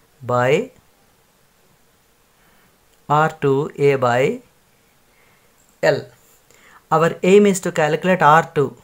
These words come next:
So this four, this four, this A, this A, this L can be cancelled. So left out is one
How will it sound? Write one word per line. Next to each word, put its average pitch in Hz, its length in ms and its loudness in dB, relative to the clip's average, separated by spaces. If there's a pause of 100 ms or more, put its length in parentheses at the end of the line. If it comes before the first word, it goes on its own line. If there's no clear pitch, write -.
(440)
So 180 500 0 (380)
this 151 240 -6
four, 185 500 0 (320)
this 156 240 -8
four, 151 380 -2
this 151 340 -8
A, 160 320 0
this 139 340 -8
A, 147 200 -2
this 139 260 -6
L 143 220 -4 (180)
can 127 200 -8
be 139 80 -4
cancelled. 147 600 -2 (380)
So - 180 -8
left 139 320 -4
out 165 360 0
is 135 520 -6 (2500)
one 127 560 -8